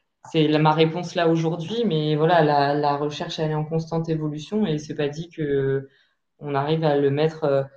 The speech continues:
plus en évidence plus tard. Peut-être qu'aujourd'hui, on n'a pas trouvé non plus le, le dosage et la façon de les consommer qui montrait un effet. Enfin, voilà, il faut se tenir aussi un peu au courant pour que les,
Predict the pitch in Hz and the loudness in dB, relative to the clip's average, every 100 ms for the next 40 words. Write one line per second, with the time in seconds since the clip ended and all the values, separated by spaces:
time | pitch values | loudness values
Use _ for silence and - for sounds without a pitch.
0 | _ _ - 175 170 160 156 156 160 160 | _ _ -14 -6 0 2 2 0 0 0
1 | 160 160 202 214 - 165 165 151 151 160 | -2 2 2 2 -4 -4 -2 2 2 2
2 | 170 151 147 151 156 165 156 165 165 156 | 2 0 2 0 0 -4 -2 0 2 0
3 | 160 175 160 147 135 - _ _ _ _ | -4 -2 0 2 -2 -8 _ _ _ _
4 | 156 156 170 165 180 175 156 143 151 147 | -4 0 0 4 2 4 2 2 0 -4
5 | 160 160 151 151 156 156 156 165 170 170 | 0 0 0 0 -4 -2 0 0 -4 -12
6 | 143 139 143 147 151 165 151 147 143 143 | -10 -6 -6 -6 -6 -2 0 0 -2 -4
7 | 147 - 196 208 151 143 156 143 - 151 | -4 0 2 2 0 0 2 2 -4 -16
8 | - 147 156 151 - 160 143 151 147 147 | -10 -4 -2 -4 -4 -4 -4 -6 -8 -10
9 | 143 170 - 160 - 156 147 135 131 | -8 -8 -8 -14 -8 -6 -2 -4 -4